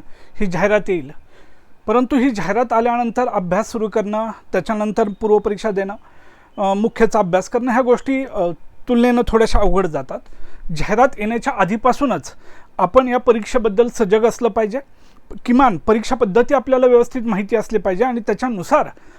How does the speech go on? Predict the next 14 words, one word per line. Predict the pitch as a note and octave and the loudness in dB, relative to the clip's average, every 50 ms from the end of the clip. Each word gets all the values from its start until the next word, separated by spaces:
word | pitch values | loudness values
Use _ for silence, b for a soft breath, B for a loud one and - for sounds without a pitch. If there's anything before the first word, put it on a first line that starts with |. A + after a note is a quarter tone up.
| b b b | b b b
आपल्याला | F#3+ F3+ - B3 A#3+ B3+ C#4 | -6 -4 0 2 4 4 4
आपल्या | B3+ G3 - A#3 B3+ - | 4 4 2 -2 0 0
अभ्यासाची | G#3+ E3 D#3+ G3+ G3+ G3+ G#3+ - - C#4+ | 0 0 0 0 0 0 -4 -6 -6 -10
स्ट्रॅटेजी | - - A3 F3+ - F3+ E3+ A#3 | -8 -4 -6 -4 -4 -4 -6 -8
ठरवता | B3 - - G3+ G#3+ F#3+ E3 F#3 | -8 -6 -4 -2 -2 -2 -2 -4
येऊ | D#3 C#3+ | -8 -8
शकते. | C3 - - - - - - - - b b b b b b b b b b - | -8 -12 -14 -14 -14 -14 -16 -16 -18 b b b b b b b b b b 2
त्यानुसारच | C4 D4 E4 D#4 - - B3 F3+ D#3 D#3+ - - - - - - - - | 2 4 4 0 0 0 0 0 0 -6 -8 -12 -18 -20 -20 -20 -20 -14
मोटार, | F#3 E3+ E3 F3+ G#3 A3 G3+ - C4+ C4+ C#4 C#4+ | -10 -6 -4 -2 -2 -2 2 4 4 4 4 2
अ, | - - E3+ D3+ D#3+ D#3+ | -2 -6 -6 -6 -6 -10
सहाय्यक | - - G#3+ G3+ G#3+ B3+ C4+ C4+ A#3 | -6 -2 -2 0 0 2 0 0 0
मोटार | A#3+ A#3 A#3 F#3+ C4 B3+ B3 | -2 -4 -2 0 0 0 2
वाहन | A3+ A#3+ E3+ G3 A3+ A3 | 2 0 0 -2 -2 -2
निरीक्षक | G3 F#3+ B3 C4+ - - F#3 | -2 -2 -2 -2 -6 -6 -10